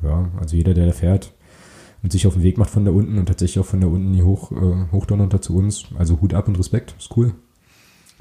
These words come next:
Ihr werdet euch halt nicht zu hören sein, aber das ist dann so. Ja. Ja, das war noch das letzte Ding zu Unterhaching. Dann kommen wir heute wieder speedy-mäßig durch, aber wir haben ja noch einige Sachen im Sonstiges-Bereich zu diskutieren.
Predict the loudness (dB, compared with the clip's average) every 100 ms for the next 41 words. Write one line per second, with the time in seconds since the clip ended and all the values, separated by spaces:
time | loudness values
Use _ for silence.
0 | -20 _ _ _ -4 0 0 0 0 0
1 | 0 0 4 4 2 0 0 -2 -6 -8
2 | -12 -12 -16 -12 -8 -8 -10 -12 -10 -10
3 | -10 -20 -20 -18 -12 -12 -12 -20 -20 -14
4 | -2 2 2 2 0 0 -2 -2 -2 -2
5 | -4 -6 -4 -4 -4 -6 -6 -8 -14 _
6 | _ -20 -20 -20 -20 -20 -20 -20 _ -2
7 | 2 4 6 4 4 2 2 0 -4 -2
8 | 0 0 -2 0 2 2 0 0 0 2
9 | 0 0 0 0 -2 -4 -4 -2 0 0
10 | -2 -2 -4 -4 -4 -4 -4 -8 -10 -6
11 | -4 -4 -8 -10 -6 -6 -8 -14 -12 -12
12 | -4 -2 -2 -2 -6